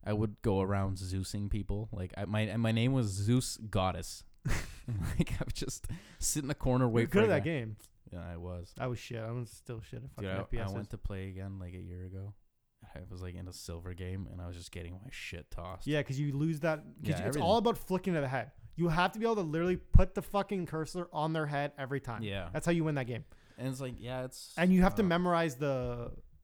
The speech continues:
Speaker 1: call outs.
Speaker 2: No, the, not even the call outs, the, like, um, the recoil.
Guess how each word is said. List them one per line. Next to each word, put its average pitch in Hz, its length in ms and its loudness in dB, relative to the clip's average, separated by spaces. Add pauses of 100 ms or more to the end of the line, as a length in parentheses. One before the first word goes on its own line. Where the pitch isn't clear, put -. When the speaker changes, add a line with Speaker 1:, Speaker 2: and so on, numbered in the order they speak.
(140)
Speaker 1:
call 117 300 -2
outs. 113 480 -2
Speaker 2:
No, 180 260 4 (100)
the, 170 120 0
not 190 180 2
even 226 120 0
the 185 60 -2
call 180 200 2
outs, - 120 -4
the, 151 100 -4
like, 135 280 -4
um, 123 420 -6
the 123 120 -6
recoil. 123 560 4